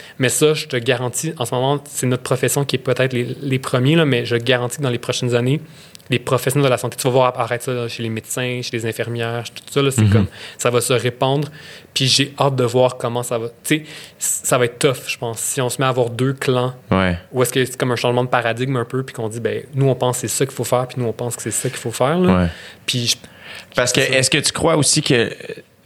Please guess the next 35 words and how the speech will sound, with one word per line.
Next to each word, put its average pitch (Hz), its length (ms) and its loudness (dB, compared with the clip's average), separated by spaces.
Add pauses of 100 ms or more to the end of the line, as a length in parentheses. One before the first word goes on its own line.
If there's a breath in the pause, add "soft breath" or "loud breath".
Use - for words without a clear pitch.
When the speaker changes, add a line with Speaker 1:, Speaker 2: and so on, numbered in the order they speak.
(420)
Speaker 2:
on 113 200 4
a 113 60 4
attribué 117 760 2
beaucoup 117 360 2
de, 113 160 4
tu 110 280 -4
sais, 113 200 2
les, 85 180 2
les 95 100 2
ten-, 92 380 0
tu - 60 -6
sais, 110 40 2
on 98 140 2
nommait 92 340 2
diabète 95 640 0
ou, 98 120 0
tu - 160 -8
sais, 101 260 2
euh, 92 60 2
l'en-, 90 220 0
euh, - 720 -8 (640)
des, 113 200 4
des 113 100 4
problèmes 127 420 2
de 120 80 4
santé 107 380 0
reliés 107 360 2
au 104 120 4
poids, 123 560 2
Speaker 1:
Mhm. 127 80 0
Speaker 2:
mais 98 80 4
dans 95 80 4
le 92 60 0
fond, 117 200 0
c'est, 104 380 2